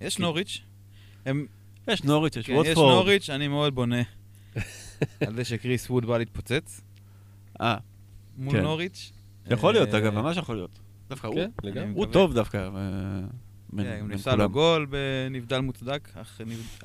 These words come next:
Speaker 1: אך קטן.
Speaker 2: <laughs>
Speaker 1: אה,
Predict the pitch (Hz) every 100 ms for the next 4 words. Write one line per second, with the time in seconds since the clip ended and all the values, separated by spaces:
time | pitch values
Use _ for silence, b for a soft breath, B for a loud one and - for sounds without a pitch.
0 | 107 - 110 143 151 214 - - - -
1 | - - - 120 - 143 - 147 - 113
2 | 113 113 107 107